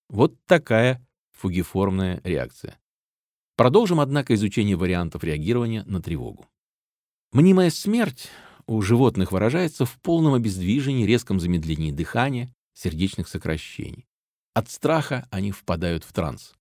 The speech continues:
Картину довершают их обильные пахучие выделения, заставляющие врага хищника воспринимать такую жертву, как падаль. И поскольку не все плотоядные питаются падалью, у животного, наделённого данной формой реагирования, появляется шанс выжить.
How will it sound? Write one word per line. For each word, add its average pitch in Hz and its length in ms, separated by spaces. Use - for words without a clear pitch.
Картину 160 420
довершают 104 680
их 95 180
обильные 127 560
пахучие 135 540
выделения, 131 680
заставляющие 92 680
врага 90 280
хищника 143 640
воспринимать 95 540
такую 87 320
жертву, 92 360
как - 320
падаль. 64 460
И 101 60
поскольку 117 380
не 120 140
все 120 200
плотоядные 98 720
питаются - 500
падалью, 82 600
у 120 100
животного, 107 600
наделённого 95 560
данной 82 400
формой 78 340
реагирования, 76 560
появляется 147 420
шанс 101 320
выжить. - 480